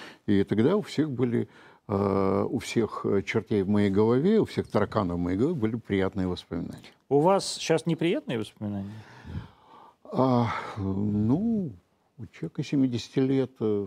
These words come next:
Speaker 1: слишком много, э, мыслей.
Speaker 2: Ну, понятно, что у вас
Speaker 1: О
Speaker 2: мысли
Speaker 1: нем.
Speaker 2: какие-то есть,
Speaker 1: <laughs> О
Speaker 2: да?
Speaker 1: себе,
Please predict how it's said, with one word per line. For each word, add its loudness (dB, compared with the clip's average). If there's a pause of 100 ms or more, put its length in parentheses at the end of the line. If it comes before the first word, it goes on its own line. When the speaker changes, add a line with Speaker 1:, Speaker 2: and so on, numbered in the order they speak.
(120)
Speaker 1:
слишком -4
много, 0 (760)
э, -2
мыслей. -4 (1400)
Speaker 2:
Ну, 2
понятно, 2
что 4
у 4
вас 2
Speaker 1:
О -6
Speaker 2:
мысли 8
Speaker 1:
нем. 8
Speaker 2:
какие-то -4
есть, 0
Speaker 1:
<laughs> -12
О -12
Speaker 2:
да? 2
Speaker 1:
себе, 2